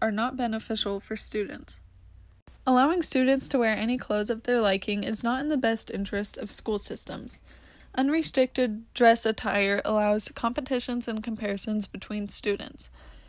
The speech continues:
The phenomenon in cloth cognition, founded by researchers in two thousand twelve at Northwestern University,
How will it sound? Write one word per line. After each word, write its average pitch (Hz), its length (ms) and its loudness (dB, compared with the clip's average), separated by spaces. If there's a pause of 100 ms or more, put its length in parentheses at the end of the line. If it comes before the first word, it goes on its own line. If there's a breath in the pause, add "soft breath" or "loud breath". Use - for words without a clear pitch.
(240 soft breath)
The 254 100 0
phenomenon 294 580 2
in 240 200 -2
cloth 262 320 -2
cognition, 226 640 -2
founded 208 320 -2
by 214 100 2
researchers 208 760 -2
in 202 140 -4
two 214 160 -4
thousand 214 360 0
twelve 202 300 0
at 202 140 0
Northwestern 214 720 -2
University, 208 720 -4